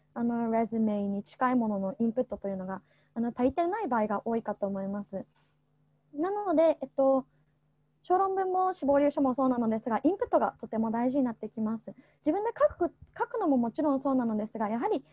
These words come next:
良質な、あの、文章を読んでいないと、良質な言い回しだったりとか、あの、文章の構成というのが難しくなってまいりますので、もし、あの、今年の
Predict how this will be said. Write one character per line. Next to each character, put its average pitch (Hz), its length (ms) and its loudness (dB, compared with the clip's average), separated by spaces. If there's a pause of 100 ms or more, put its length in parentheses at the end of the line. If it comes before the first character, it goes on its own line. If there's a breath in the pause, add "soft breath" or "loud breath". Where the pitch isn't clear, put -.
(160 soft breath)
良 339 220 6
質 392 200 -6
な、 403 220 0
あ 320 80 -2
の、 330 140 0
文 339 220 -2
章 247 120 0
を 220 40 2
読 254 180 4
ん 277 40 4
で 240 60 2
い 220 80 0
な 208 160 -2
い 202 60 -6
と、 202 260 2 (300 soft breath)
良 254 100 2
質 262 120 -2
な 269 120 2
言 247 140 4
い 262 60 6
回 269 160 4
し 269 120 -4
だ 247 80 0
っ - 100 -6
た 190 80 -4
り 185 100 -6
と 180 120 -12
か、 196 260 -4 (380 soft breath)
あ 220 80 -2
の、 214 100 2
文 269 160 8
章 294 120 0
の 202 100 -2
構 226 220 -2
成 233 180 -4
と 269 80 -2
い 285 40 2
う - 20 2
の 262 80 2
が 233 60 -4
難 233 420 -2
し 294 80 -12
く 247 100 -6
な 247 100 -4
っ 262 60 -18
て - 120 -8
ま 240 160 -2
い 247 60 0
り 262 60 2
ま 277 160 0
す 269 100 -10
の 254 120 -2
で、 294 220 0 (600 soft breath)
も 453 100 0
し、 381 260 0
あ 254 100 0
の、 233 160 -2
今 - 180 -6
年 330 180 2
の 349 180 0